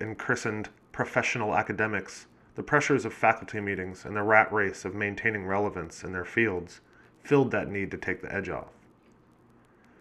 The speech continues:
But they'd always had it under control. Kate still did. But Denny, he was hitting it harder the past few months. The stress of losing his job,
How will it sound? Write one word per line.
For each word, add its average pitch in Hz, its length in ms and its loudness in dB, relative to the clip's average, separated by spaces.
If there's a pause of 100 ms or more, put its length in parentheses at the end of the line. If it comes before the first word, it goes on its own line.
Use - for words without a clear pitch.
(360)
But 147 120 0
they'd 175 140 6
always 160 260 8
had 117 260 6
it 98 140 0
under 87 180 -6
control. - 560 -6 (800)
Kate - 240 2
still 85 240 -4
did. 98 380 -2 (1120)
But - 140 -2
Denny, 135 340 4 (600)
he - 100 2
was 143 120 2
hitting 143 220 8
it 107 80 0
harder 107 260 2
the 85 100 -6
past 71 280 -6
few 76 120 -6
months. 78 420 -12 (1200)
The - 120 2
stress 156 340 4
of 131 100 2
losing 127 280 2
his 117 180 -4
job, 90 480 0